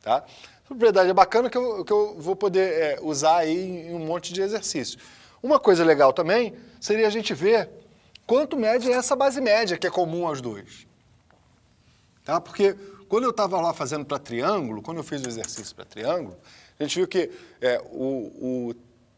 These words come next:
a distância do baricentro até a reta que eu tava considerando era igual à média aritmética das distâncias dos vértices. Tá? Quando eu olhar pra essa,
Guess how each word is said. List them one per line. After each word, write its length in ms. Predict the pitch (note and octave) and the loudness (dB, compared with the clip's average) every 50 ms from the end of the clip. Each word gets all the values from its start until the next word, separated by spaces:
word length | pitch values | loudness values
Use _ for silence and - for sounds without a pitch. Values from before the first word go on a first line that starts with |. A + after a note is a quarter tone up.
| _ _ _ _ _ _ _ _ _ _ _ _ _ - | _ _ _ _ _ _ _ _ _ _ _ _ _ -6
a 100 | - A2+ | -6 -4
distância 480 | A2+ - - - - G#3+ A#3+ A3+ - G#3+ | -2 -2 -2 0 2 2 2 2 0 -2
do 80 | F#3+ F#3+ | 0 2
baricentro 840 | F#3+ F#3+ F#3+ F#3+ - - - - D3+ C3+ A#2+ G#2 F#2+ - - F#2 - | 2 2 2 2 0 0 0 0 0 0 -2 -4 -8 -12 -16 -12 -6
até 340 | - A#2 A2+ - C3+ B2 A#2+ | -4 -4 -4 0 0 0 2
a 80 | A2+ | 0
reta 400 | G#2 - A2+ A#2 A#2 A2+ - G#2+ | 0 0 0 -2 -2 -2 -4 -10
que 100 | F#2 - | -8 -8
eu 60 | G#2 | -8
tava 240 | - - G2+ F#2+ G2 | -4 -4 -4 -4 -6
considerando 720 | - - G#2 - - C3+ D#3 E3 D#3 D#3 F3 G3+ A#3 B3 A#3+ - - - - - - - | -8 -12 -12 -10 -6 -4 -2 -2 0 0 -2 -2 -4 -6 -10 -14 -20 -20 -20 -18 -6 -2
era 180 | E3 F#3 A3 | 0 2 2
igual 200 | A3 E3 F#3+ F#3+ | 2 4 4 4
à 80 | G3+ G3+ | 4 4
média 320 | F3+ F#3 G3 A3 G#3+ A#3 | 4 2 2 2 4 2
aritmética 600 | A#3 A#3 A#3 - - F#3+ E3+ E3+ F#3 G3 - - G#3 | 2 0 0 -4 -4 0 0 2 2 0 0 -2 -2
das 180 | F#3+ G3+ F#3+ | -2 -2 -2
distâncias 300 | F3+ - - G3 D#3+ F3+ | -2 -4 -6 -6 -6 -6
dos 140 | F#3+ A3 G#3 | -8 -6 -2
vértices. 580 | F#3+ F#3+ D#3 A#2 - - - - - - - - _ _ _ _ _ _ _ | 0 0 0 0 -2 -6 -12 -14 -14 -14 -18 -20 _ _ _ _ _ _ _
Tá? 200 | - - D#3 F3+ F3 - - - - - _ - | 2 2 2 2 2 -4 -20 -20 -20 -18 _ -4
Quando 140 | B3+ C#4+ | -2 0
eu 100 | D#4+ D#4 | 0 4
olhar 240 | D4 B3 G#3+ G3+ F#3 | 4 4 4 4 2
pra 160 | F#3+ F3+ E3 | 2 2 2
essa, 500 | E3+ F#3+ A#3 A3 - - G3+ C#3+ - - | 4 4 2 2 0 0 0 -2 -2 -4